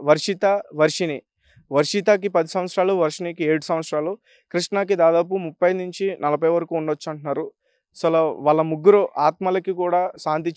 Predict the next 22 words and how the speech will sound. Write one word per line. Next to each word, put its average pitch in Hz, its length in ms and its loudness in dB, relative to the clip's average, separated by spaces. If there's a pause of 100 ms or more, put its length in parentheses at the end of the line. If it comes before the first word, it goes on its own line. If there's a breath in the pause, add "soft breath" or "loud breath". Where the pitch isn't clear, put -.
చేకూరాలని 180 680 2
నేను 151 160 -8
మనస్ఫూర్తిగా 175 580 -4
కోరుకుంటున్నా. 156 560 -4 (640)
ఎందుకంటే 208 640 2 (300)
పాపం 156 260 -4 (560)
పిల్లల్ని 202 320 6
కాపాడే 196 520 4
ప్రయత్నంలో 180 600 -2
తండ్రి 160 380 -2
చనిపోయాడు. 160 580 -4 (120)
ఎందుకంటే 220 720 2 (840)
పిల్లల్ని 214 400 4
కాపాడే 214 380 4
ప్రయత్నంలో 196 680 -2 (480)
తండ్రి 175 460 4 (380)
తన 151 100 -4
ప్రాణాలను 160 460 -2
కోల్పోయాడు, 165 520 -2
అది 147 160 0
కూడా 170 360 -4 (480)
కన్న 151 380 -8